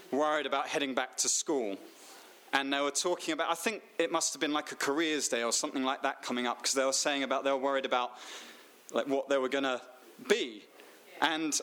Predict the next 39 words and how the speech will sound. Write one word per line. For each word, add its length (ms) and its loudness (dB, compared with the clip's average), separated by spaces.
I 120 2
really 280 -2
wanted 300 0
to 160 2
lean 180 0
across 380 0
and 100 0
just 180 0
kinda 220 0
<laughs> 140 0
say 120 0
to 160 -2
them, 160 -2
"Look, 220 0
really, 540 2
I've 180 2
done 160 4
a 60 0
lot 160 0
of 100 -2
things, 380 -2
and 300 -2
the 100 -2
best 340 0
I 40 0
can 200 -4
tell 200 0
you 140 -2
is 120 -2
it, 180 -2
it 160 -2
just 180 0
doesn't 280 -2
matter, 380 0
because 480 0
it, 140 0
it 120 2
will 120 2
change." 600 0